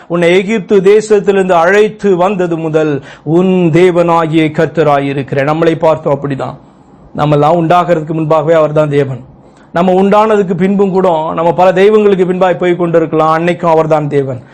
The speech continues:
ஆனா ரட்சித்த பிறகு மட்டும்தான் நமக்கு தெரியும், அன்று முதல் அவர் நம்முடைய தேவன். அதுக்கு முன்னாடி அவர் தான் நம்முடைய தேவன், நமக்கு தெரியாது. அவர் என்னைக்கு நம்மளை ரட்சித்தாரோ அன்னையிலிருந்து அவர் மட்டும்தான் நம்முடைய தேவன். நம்மளால சொல்ல முடியல இன்னும்.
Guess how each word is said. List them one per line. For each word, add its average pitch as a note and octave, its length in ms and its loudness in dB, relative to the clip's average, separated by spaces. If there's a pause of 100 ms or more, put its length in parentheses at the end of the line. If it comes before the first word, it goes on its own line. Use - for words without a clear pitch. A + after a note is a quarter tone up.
(180)
ஆனா D#3 360 0
ரட்சித்த F3 600 0
பிறகு F#3+ 280 0
மட்டும்தான் G#3 480 2
நமக்கு F#3 320 0
தெரியும், F3 520 2
அன்று G3 380 0
முதல் G3+ 280 2
அவர் G3 200 2
நம்முடைய F3 360 -4
தேவன். C3 400 -8 (300)
அதுக்கு B3+ 340 2
முன்னாடி C#4 140 2
அவர் C4+ 200 4
தான் C4 100 0
நம்முடைய B3 280 2
தேவன், A#3 200 0
நமக்கு B3 260 -2
தெரியாது. G3+ 600 2 (840)
அவர் F#3 200 0
என்னைக்கு B3+ 540 2
நம்மளை A3+ 280 2
ரட்சித்தாரோ G#3+ 500 2 (100)
அன்னையிலிருந்து A3 380 2
அவர் G3+ 180 2
மட்டும்தான் A3+ 500 0
நம்முடைய G3+ 340 0
தேவன். F3 420 0
நம்மளால F#3 240 2
சொல்ல G#3 280 0
முடியல G#3+ 360 2
இன்னும். A3 380 -2